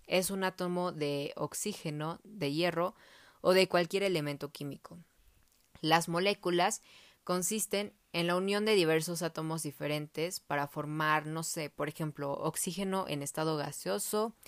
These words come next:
dióxido de carbono o simplemente carbohidratos, proteínas o lípidos. El celular son las moléculas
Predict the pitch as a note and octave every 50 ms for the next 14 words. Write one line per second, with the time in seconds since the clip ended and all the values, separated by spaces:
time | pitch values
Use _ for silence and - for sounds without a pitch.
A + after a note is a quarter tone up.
0 | - - - - _ _ _ _ _ _ - - E3 F3+ F3+ - - F3+ D#3+ D#3
1 | D3 C#3+ C#3+ - - D#3 E3+ F#3 A3 A#3+ B3 B3 A3 F3 D#3 D#3 - F3+ E3+ E3
2 | F3 E3+ E3 E3 D#3+ D#3 D#3+ - D#3 D#3 D3+ D3 _ - - D3 C#3+ C#3+ D3 C#3+
3 | D3 D#3+ F3+ F#3+ F#3+ - - F#3+ F#3+ F#3+ F#3 - - - D3+ D3 - - D3 D#3+
4 | E3+ E3+ F3 F3+ F3+ F#3+ - - - - D3+ D3 D3 C#3 - - - - - -
5 | - - - _ _ _ _ _ _ _ - _ _ _ _ _ _ _ _ _
6 | _ _ _ _ _ _ - G#3 G#3+ G3 A#3 A#3 A3+ A3+ A#3+ B3 B3+ C#4 D4+ -
7 | _ _ _ _ _ _ - - - G3+ G3 G3 G3 G3 G3+ G#3 - G3 F#3 F3
8 | E3+ E3+ E3+ - - F3 F3 F3+ F3+ F#3 F#3 - -